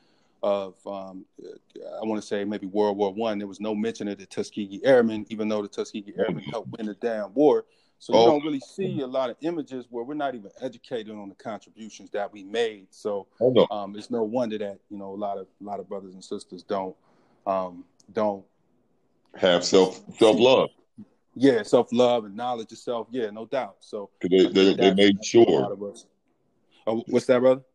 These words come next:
Speaker 2: They, they wanted to make sure that they robbed us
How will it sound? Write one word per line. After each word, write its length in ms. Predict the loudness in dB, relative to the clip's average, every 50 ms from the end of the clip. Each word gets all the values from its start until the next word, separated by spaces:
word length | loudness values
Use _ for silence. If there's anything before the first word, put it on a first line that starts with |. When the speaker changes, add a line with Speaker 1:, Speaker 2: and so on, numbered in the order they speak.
| _ _ _ _ _ _ -2 -2
Speaker 2:
They, 60 | -2
they 200 | 2 4 6 6
wanted 220 | 8 8 6 6
to 80 | 6 6
make 180 | 6 6 4
sure 300 | 4 6 8 8 10 10
that 160 | 8 8 6 8
they 100 | 8 8
robbed 340 | 8 8 8 8 8 8
us 340 | 8 8 8 6 0 -8 -10